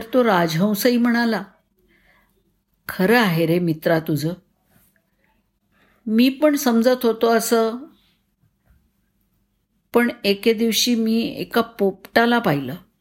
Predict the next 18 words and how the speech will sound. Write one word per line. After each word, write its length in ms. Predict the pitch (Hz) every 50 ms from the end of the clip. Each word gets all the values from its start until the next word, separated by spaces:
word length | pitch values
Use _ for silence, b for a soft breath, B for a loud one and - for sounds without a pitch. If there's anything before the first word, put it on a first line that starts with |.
| _ _ _ _ _ _ _ _ _ _ _ _ _ _ _ _ _ _ _ _ b b b b b b b b b b b b -
मला 340 | 196 175 175 180 180 185 185 185 214
तर 100 | 202 196 - - -
एकच 420 | 190 185 180 185 - 202 190 - 196
रंग 300 | 175 175 175 170 170 175
आहे 420 | 170 165 170 160 185 180 165 160
आणि 240 | 151 147 160 165 175 - -
तोही 260 | 175 165 160 156 185
पांढरा, 680 | 180 - 196 175 165 160 165 160 170 180 185 165 135 131 - - _ _ _ _ _ _ _ _ _ _ _ _ _ _ b b b b b b b b b b b b -
पण 420 | 196 190 196 202 214 226 240 254 254 - - _ _ _ _ _ -
पोपटाला 680 | 196 185 180 - - - _ - 202 202 208 220 226 226
दोन 520 | 202 160 151 - 175 180 196 220 233 226
रंग 300 | 220 208 208 202 202 196
होते 640 | 196 190 180 175 156 - - 160 - - _ _ _ _ _ _ _ _ _ _ _ _ _ _ _ -
आणि 120 | 196 196 196 - -
तेही 280 | 196 196 208 233 233
इतके 560 | 220 180 - - _ _ - 233 233 233 233 -
छान 400 | - - - 180 196 196 202 202 - -
आकर्षक. 760 | - 165 160 - - 180 170 - - - - - - - -